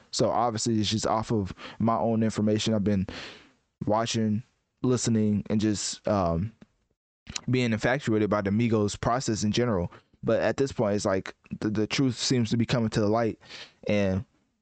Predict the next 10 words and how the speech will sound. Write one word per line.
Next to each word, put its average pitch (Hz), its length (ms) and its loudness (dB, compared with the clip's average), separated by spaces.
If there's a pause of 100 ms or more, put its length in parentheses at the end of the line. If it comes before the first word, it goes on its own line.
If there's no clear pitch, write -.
(260)
it's 127 140 -2
an 160 60 0
unfortunate 175 420 0
reality 151 500 2
that's, 104 240 0
that, 110 280 0 (160)
that 92 260 0 (720)
most, 127 760 0 (840)
most 151 320 0
times 104 640 -2